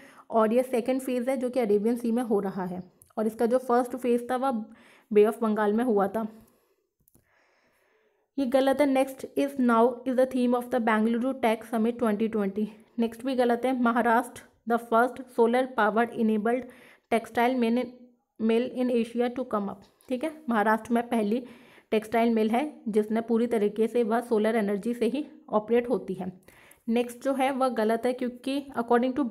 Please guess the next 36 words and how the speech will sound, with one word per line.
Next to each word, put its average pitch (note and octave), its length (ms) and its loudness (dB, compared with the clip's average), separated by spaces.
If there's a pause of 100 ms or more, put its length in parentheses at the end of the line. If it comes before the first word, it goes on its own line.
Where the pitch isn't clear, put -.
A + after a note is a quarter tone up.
World A3+ 320 0
Best A#3 420 0
Cities A#3 560 -4
report, A3 460 0 (880)
लंदन A#3+ 360 4
is C4+ 200 -2
ranked A#3 320 0
top, - 240 0
लंदन G#3+ 340 2
ने D4 120 -2
टॉप B3 340 -4
किया F#3+ 160 -6
है। F3+ 100 -10 (260)
ठीक C#4 160 -6
है, D4+ 80 -2 (200)
नेक्स्ट B3 280 0
बिल्कुल A#3+ 320 -2
ठीक B3 220 -4
है C#4 140 -4 (1700)
कि C#4 100 -2
जो C#4 340 -2
मैनुअल A#3+ 520 2
मेरिनो A#3+ 440 2
जो C4 200 0
हैं, A#3 420 -2
जिन्हें B3 240 2
पावर A3+ 260 2
से A#3+ 120 -4
हटा A3 280 0
दिया A3+ 220 0
गया A3 140 2
है, C4 180 0 (180)
यह B3+ 140 0
पेरू C4 320 0
के C4+ 120 -6
प्रेसिडेंट G3 540 -6